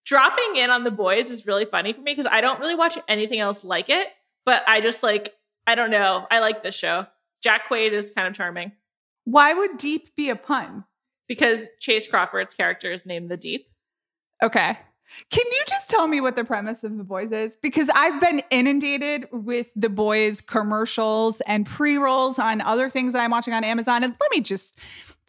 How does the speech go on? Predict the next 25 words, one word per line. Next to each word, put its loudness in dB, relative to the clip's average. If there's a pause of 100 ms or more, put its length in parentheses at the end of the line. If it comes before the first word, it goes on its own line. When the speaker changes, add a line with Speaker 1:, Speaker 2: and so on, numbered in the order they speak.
Speaker 2:
anyone 0
from -4
Amazon -6
is -16
listening, -12 (440)
let 4
me 2
just 0
go 2
ahead 2
and -2
tell 2
you, 0
I 2
appreciate, -2 (100)
well, 2
I 4
don't 2
really -2
appreciate -8
your -6
attempts -8
at -10
marketing -8
because -8